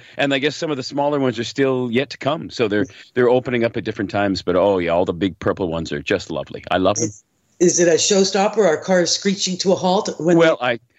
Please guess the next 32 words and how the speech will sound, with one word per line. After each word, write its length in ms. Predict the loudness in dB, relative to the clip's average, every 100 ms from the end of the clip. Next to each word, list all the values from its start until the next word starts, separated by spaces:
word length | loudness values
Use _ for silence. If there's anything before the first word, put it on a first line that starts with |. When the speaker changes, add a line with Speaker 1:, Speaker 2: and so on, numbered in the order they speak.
| _
Speaker 1:
I 60 | -2
like 220 | 0 -2
to 100 | -4
think 220 | -6 -8
so 240 | -6 -6 -4
anyway. 260 | -4 -4 -2 -2 -4
<laughs> 240 | -6 -6
I'm 140 | -6 -2
gonna 160 | 0
have 80 | -2
to 100 | -4
park 300 | -4 -2 -2
myself 380 | -4 -4 -2 -2
out 100 | 0
on 100 | -2
the 60 | -2
front 220 | -2 -2
lawn 240 | 0 0
and 100 | 0 -6
see. 180 | -12 -16 -10
But 120 | -2 0
yes, 280 | 0 -4
no, 160 | -8 -6
they 140 | -6
are 100 | -8
very, 260 | -6 -4 -2
very 200 | -2 0
Speaker 2:
What 120 | 0
Speaker 1:
nice. 140 | -2 0
Speaker 2:
is 300 | 0 0 -2
that 260 | -2 -2
plant? 460 | -2 -2 -2 -4